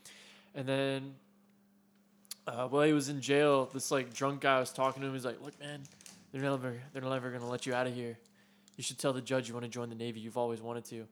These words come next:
Tell him," 'cause he was, like, an E M T at the time. He's like, "Look, just tell him you wanna be a corpsman. They'll eat that shit up." And so he's like, he told the judge that, and then Judge was like, "Yeah." And so he was either, I don't know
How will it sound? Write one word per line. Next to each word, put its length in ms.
Tell 220
him," 220
'cause 140
he 100
was, 140
like, 140
an 80
E 140
M 100
T 180
at 80
the 60
time. 320
He's 100
like, 120
"Look, 180
just 120
tell 140
him 80
you 80
wanna 140
be 80
a 60
corpsman. 420
They'll 200
eat 140
that 160
shit 200
up." 240
And 80
so 160
he's 160
like, 260
he 80
told 180
the 80
judge 300
that, 380
and 80
then 120
Judge 220
was 100
like, 160
"Yeah." 180
And 100
so 140
he 80
was 120
either, 340
I 100
don't 120
know 340